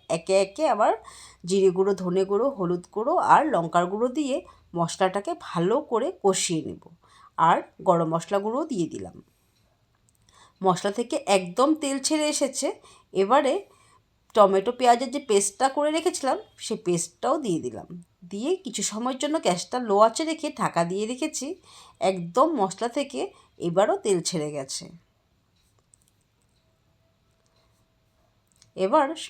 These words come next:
পরিমাণ মতো জল দিয়ে দিব। আমি একদম মাখো মাখো করব, তাই একদম একটু পরিমাণেই জল দিয়েছি। ঝোলটা ফুটে এলেই এবার একে একে আবার চিকেনগুলো দিয়ে দেব।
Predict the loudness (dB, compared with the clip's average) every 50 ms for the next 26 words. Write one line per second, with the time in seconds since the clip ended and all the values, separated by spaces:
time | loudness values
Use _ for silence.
0 | -16 _ 0 2 4 4 4 2 0 -2 -2 -4 -4 -2 0 2 2 2 2 0
1 | 0 -2 -4 -4 -4 -8 -12 -16 -18 -20 -20 -20 _ _ _ _ _ _ _ _
2 | _ _ _ _ -12 -8 -8 -6 0 2 4 4 2 0 -4 -4 -2 -2 4 4
3 | 4 4 4 2 0 0 2 2 2 2 2 0 -2 -2 -4 -6 -8 -8 -6 _
4 | -2 -2 -2 -2 -4 -6 -6 -6 -6 -4 -4 -2 -2 -4 -6 -8 _ -12 -6 -4
5 | -2 -2 -2 -2 -2 -2 -4 -2 0 0 2 2 2 0 -4 -6 -8 -8 -10 -10
6 | -12 -12 -14 -16 -20 _ _ _ _ _ _ _ _ _ _ _ _ _ _ _
7 | -10 -4 -2 -2 0 2 0 0 -2 -2 -6 -12 -4 -2 0 2 2 2 2 0
8 | 0 -2 -4 -6 -12 _ _ _ -8 -4 0 0 0 2 0 -2 -2 -2 -4 -4
9 | -6 -6 -6 -6 -6 -6 -2 2 4 4 4 4 0 0 -2 -6 -10 -8 -4 -4
10 | -2 -2 -2 -4 -4 -4 -6 -6 -4 -4 -4 -4 -6 -8 -14 -16 -18